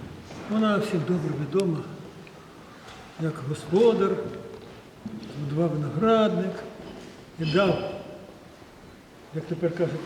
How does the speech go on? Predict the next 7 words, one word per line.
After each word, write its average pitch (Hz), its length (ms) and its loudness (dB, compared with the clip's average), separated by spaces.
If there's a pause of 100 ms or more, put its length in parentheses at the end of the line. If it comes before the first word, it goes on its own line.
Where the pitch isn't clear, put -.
в 156 100 0
оренду, 208 320 4 (1400)
а 165 40 -4
потім 202 420 4 (1200)
хотів 175 280 4
забрати 175 580 4 (1160)
плоди 165 600 2